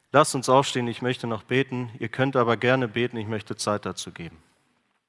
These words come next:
Herr Jesus, wir danken dir für dieses, äh, tröstende Wort in deiner, in deinem Wort, dass du alle Tage bei uns bist, dass du dich immer um uns kümmerst, dass wir uns keine Sorgen machen müssen um morgen.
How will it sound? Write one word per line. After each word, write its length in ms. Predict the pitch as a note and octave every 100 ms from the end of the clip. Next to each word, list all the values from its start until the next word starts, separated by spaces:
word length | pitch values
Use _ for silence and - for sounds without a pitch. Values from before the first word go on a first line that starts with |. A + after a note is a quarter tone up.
| _ _ _ _ _ _ _ _ _ -
Herr 100 | G2+
Jesus, 380 | F#2+ G2 F#2 -
wir 60 |
danken 320 | G2 G#2+ G#2+ G#2
dir 120 | G2
für 180 | - G2+
dieses, 500 | G2 F#2+ F2+ - -
äh, 300 | F#2+ F#2 F2+
tröstende 560 | - A2 G#2 - G2 F#2+
Wort 240 | G2 G#2+
in 100 | G2
deiner, 460 | F#2+ F#2+ F#2+ F2+ E2+ - - _ -
in 100 | G2
deinem 360 | F#2 F#2+ F#2 F2+
Wort, 340 | F#2 F#2 - _ _ - - - _ _ _ _ _ -
dass 480 | F#2 - - - _ _
du 160 | G#2 G2+
alle 180 | G2+
Tage 320 | - G#2 G2+ F#2
bei 200 | F#2+ F#2+
uns 200 | F#2+ -
bist, 300 | F2 - F#2+
dass 180 | F2+
du 120 | - F#2
dich 260 | F#2+ -
immer 320 | G#2 G2+ F#2+ - _ G2
um 140 | F#2+
uns 280 | F#2+ F#2+ -
kümmerst, 460 | G#2 F#2+ F2+ -
dass 200 | F#2 -
wir 80 | F#2+
uns 200 | F2+ -
keine 260 | - G#2 G#2+
Sorgen 340 | G#2+ G2+ G2+
machen 280 | F#2+ F2 F2+
müssen 260 | F2 - F2+
um 80 |
morgen. 380 | F2 E2+ E2 D#2+